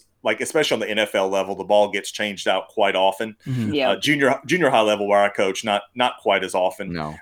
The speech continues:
Speaker 1: Uh, but yeah, they're talking about changing it out, like, every play, or at least
Speaker 4: Wow.
Speaker 1: rotating
Speaker 2: That's
Speaker 1: it with
Speaker 2: crazy.
Speaker 1: another one and
Speaker 4: And then
Speaker 1: then
Speaker 4: washing
Speaker 1: cleaning
Speaker 4: it,
Speaker 1: that one
Speaker 4: yeah.
Speaker 1: off and,
Speaker 4: Mm-hmm.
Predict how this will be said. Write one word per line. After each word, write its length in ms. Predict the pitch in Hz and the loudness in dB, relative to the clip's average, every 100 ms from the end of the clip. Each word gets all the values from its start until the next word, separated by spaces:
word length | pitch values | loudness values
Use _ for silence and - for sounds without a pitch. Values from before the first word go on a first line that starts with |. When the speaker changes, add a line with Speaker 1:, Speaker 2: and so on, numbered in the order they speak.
| _ | _
Speaker 1:
Uh, 200 | 107 101 117 | 2 4 4
but 120 | 117 | 2
yeah, 140 | 110 | 2
they're 140 | 107 110 | 2 4
talking 260 | 120 113 | 2 4
about 180 | 110 104 | 2 2
changing 340 | - 107 104 | 0 -4 -4
it 120 | 104 101 | -2 0
out, 200 | 104 - - | 0 -2 -4
like, 220 | 95 - - | -6 -4 -4
every 260 | 98 104 | -2 -2
play, 480 | - 98 92 101 120 _ 123 | -6 -2 0 0 -4 _ 2
or 120 | 127 | 4
at 100 | 151 | 4
least 200 | 170 78 | 2 2
Speaker 4:
Wow. 80 | 123 | 4
Speaker 1:
rotating 560 | 139 139 143 143 143 | 4 4 2 2 2
Speaker 2:
That's 140 | 131 104 | 0 0
Speaker 1:
it 40 | |
with 120 | 117 | -2
Speaker 2:
crazy. 80 | 110 | 2
Speaker 1:
another 320 | 110 117 127 | 2 4 2
one 220 | 131 135 | 2 -2
and 80 | 127 | -4
Speaker 4:
And 200 | 101 104 | -4 0
then 80 | 101 | 0
Speaker 1:
then 80 | 95 | 2
Speaker 4:
washing 240 | 87 113 | 2 0
Speaker 1:
cleaning 140 | 120 95 | -2 2
Speaker 4:
it, 20 | |
Speaker 1:
that 140 | 120 - | 2 2
one 120 | 85 | 4
Speaker 4:
yeah. 60 | |
Speaker 1:
off 380 | 110 117 117 - | 6 6 6 2
and, 180 | 107 101 | -2 -4
Speaker 4:
Mm-hmm. 140 | 85 | -10